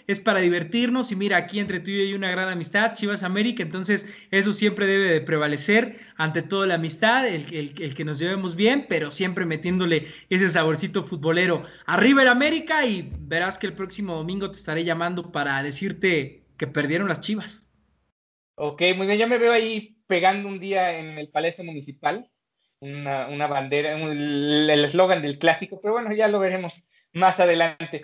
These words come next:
Speaker 2: Pues muchas
Speaker 1: <laughs>
Speaker 2: gracias, Christopher, y nos saludamos
Speaker 1: Cuídate.
Speaker 2: el próximo, en la próxima emisión, ahí estarás cordialmente invitado para algún, tenemos los miércoles de partidos históricos, algún día recordaremos alguno de los clásicos más mero-, memorables,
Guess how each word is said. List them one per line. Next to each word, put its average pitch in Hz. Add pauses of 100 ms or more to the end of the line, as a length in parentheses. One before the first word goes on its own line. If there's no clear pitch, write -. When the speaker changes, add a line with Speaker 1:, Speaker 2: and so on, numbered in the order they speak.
(120)
Speaker 2:
Pues 214
muchas 247
Speaker 1:
<laughs> -
Speaker 2:
gracias, 240
Christopher, 247
y 202
nos 185
saludamos 214
Speaker 1:
Cuídate. 165
Speaker 2:
el 160
próximo, 196
en 196
la 196
próxima 277
emisión, 226
ahí 247
estarás 247
cordialmente 220
invitado 220
para 190
algún, 208 (160)
tenemos 208
los 185
miércoles 202
de 170
partidos 208
históricos, 220
algún 190
día 202
recordaremos 180
alguno 185
de 175
los 156
clásicos 185
más 180
mero-, 175
memorables, 180